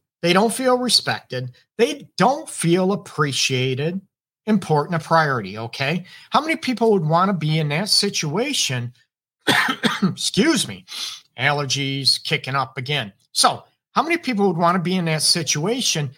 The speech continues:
Most people would not, right? So our relationships sort of transactional as basis, but people don't want to view that, right? I, I want to be loved. I want to be desired. I want to be craved.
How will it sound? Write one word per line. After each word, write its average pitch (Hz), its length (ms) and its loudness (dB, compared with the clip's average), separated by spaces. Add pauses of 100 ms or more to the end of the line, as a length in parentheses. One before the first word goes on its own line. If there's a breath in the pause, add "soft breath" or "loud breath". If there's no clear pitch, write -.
(140 soft breath)
Most 302 320 0
people 208 360 -4
would 165 280 -2
not, 147 320 -2 (220)
right? 185 300 0 (200 loud breath)
So 226 420 2
our 202 220 4
relationships 185 1200 0 (240 soft breath)
sort 220 320 2
of 180 80 -2
transactional 180 1000 0
as 139 200 -2
basis, 208 560 0 (260 loud breath)
but 143 160 -2
people 269 300 -2
don't 226 180 2
want 196 180 2
to 160 40 2
view 160 340 2
that, 120 280 -2
right? 170 280 0 (180 soft breath)
I, 151 200 2
I 156 240 2
want 175 180 4
to 175 60 2
be 160 180 4
loved. 151 400 2
I 120 80 0
want 180 160 2
to 170 60 0
be 165 180 0
desired. 139 540 2
I 135 100 4
want 180 180 0
to 175 60 -2
be 160 160 -2
craved. 185 640 0